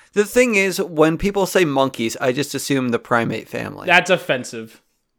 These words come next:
Speaker 1: I know it is. Like,
Speaker 2: Yeah.
Speaker 1: you know,
Speaker 2: Stop
Speaker 1: I
Speaker 2: being
Speaker 1: can't help
Speaker 2: offensive,
Speaker 1: it.
Speaker 2: Richard. <laughs> You were just born that way. You're raised that way. It's a time period. Ooh,
Speaker 1: Yeah,
Speaker 2: mm-hmm.
Speaker 1: I mean, well,
Speaker 2: <laughs> Shove your
Speaker 1: oh,
Speaker 2: excuses up your bum.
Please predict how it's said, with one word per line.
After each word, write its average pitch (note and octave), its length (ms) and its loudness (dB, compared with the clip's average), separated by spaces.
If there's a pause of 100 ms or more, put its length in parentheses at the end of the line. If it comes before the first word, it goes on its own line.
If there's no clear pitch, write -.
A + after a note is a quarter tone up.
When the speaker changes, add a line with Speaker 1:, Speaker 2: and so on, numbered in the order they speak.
(360)
Speaker 1:
I B2 140 -4
know A3 220 6
it B2 100 0
is. - 440 -12 (120)
Like, G#2 200 -8
Speaker 2:
Yeah. B2 200 -4
Speaker 1:
you C#3+ 80 2
know, C3+ 380 -2
Speaker 2:
Stop C#3+ 400 -4
Speaker 1:
I B2+ 100 4
Speaker 2:
being E3 80 0 (100)
Speaker 1:
can't D3 40 -4
help A#2 220 2
Speaker 2:
offensive, A#2 360 -2
Speaker 1:
it. A2+ 60 -14
Speaker 2:
Richard. F3 60 -10 (100)
<laughs> - 40 -20 (680)
You A3+ 260 8
were G#3 60 8
just F#3 240 -2
born E3+ 240 4
that F3+ 160 -2
way. G3 160 0
You're D3+ 180 -2
raised D3+ 400 -2
that E3+ 160 -2
way. F#3 160 0
It's F3+ 140 -10
a C#3 40 -8
time D3+ 360 -4
period. F3+ 500 -4 (300)
Ooh, F3 160 -4
Speaker 1:
Yeah, G3+ 380 4
Speaker 2:
mm-hmm. G#2+ 100 2
Speaker 1:
I G#3+ 60 6
mean, A#3 260 -2
well, G#3 380 0
Speaker 2:
<laughs> - 80 -16
Shove G3 120 0
your G3 160 6
Speaker 1:
oh, - 40 4
Speaker 2:
excuses A3+ 460 -2
up G3+ 120 2
your G3+ 100 0
bum. D#3 320 2